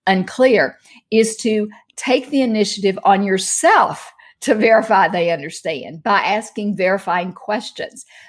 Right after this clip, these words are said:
Um, how do you think that this will affect your people? What kind of pushback do you think you might get from your team? Uh, what's the first step you might take in, um, implementing this in your department?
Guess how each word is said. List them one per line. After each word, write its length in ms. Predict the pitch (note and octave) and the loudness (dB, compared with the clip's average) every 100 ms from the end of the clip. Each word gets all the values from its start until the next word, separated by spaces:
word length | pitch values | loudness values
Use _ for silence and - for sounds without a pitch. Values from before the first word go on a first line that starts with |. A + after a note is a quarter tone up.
| - | -6
Um, 320 | F3 C#3+ C#3 G3+ | -4 -4 -6 -8
how 240 | G#3+ C4+ | -2 -2
do 80 | C4 | -2
you 120 | C4+ | -6
think 420 | C4 A#3 A3+ G#3+ | -6 -6 -6 -6
that 220 | G3 E3+ - _ - | -2 -2 -4 _ 0
this 280 | G#3+ A3+ A3 | 2 2 0
will 220 | G#3 G3 | 2 2
affect 400 | G3 A#3+ A3+ A3 | 0 0 0 -2
your 140 | F#3+ | -4
people? 460 | F#3+ B3 B3 - - - | -2 -2 -2 -6 -14 -8
What 220 | - C4 - | -2 -2 0
kind 260 | B3+ A#3+ | -2 0
of 120 | A3 G3 - _ | 0 -2 -16 _
pushback 500 | - F#4 - A3 - | -2 -2 0 0 0
do 60 | F#3 | -2
you 120 | F#3+ | -4
think 300 | G#3 G#3+ G#3 | 0 -2 -2
you 100 | G3 | -2
might 260 | G#3 - F3 | -2 -2 -2
get 240 | G3+ - | -2 -2
from 160 | F#3+ F3+ | -6 -6
your 160 | E3+ | -6
team? 520 | - G3 F3 C#3 - - - - - | -8 -6 -6 -6 -14 -20 -20 -16 0
Uh, 160 | F#3+ | 2
what's 260 | D4+ G#4 - | 2 -2 -6
the 80 | - | -6
first 300 | C4+ C#4 - | -4 -2 -4
step 280 | - C#4+ - | -2 -4 -2
you 120 | A3+ | -4
might 280 | A3+ G#3+ - | -2 -2 -4
take 480 | - B3 A#3 A3+ - - | -2 0 2 0 -8 -2
in, 420 | G#3 F#3+ F#3+ F#3+ - - - | 0 0 -2 -4 -8 -20 -8
um, 580 | F#3+ F#3 F3 F3 F3+ C4+ _ _ - | -2 2 2 0 -6 -12 _ _ 0
implementing 580 | C#4 C4+ A#3+ G#3+ G3 F#3+ | 2 2 2 2 0 -2
this 220 | F#3+ G3 | -2 -2
in 100 | F#3 | -2
your 140 | F#3 | -2
department? 600 | F#3 - B3+ B3+ F3 - | -4 -4 0 0 0 -10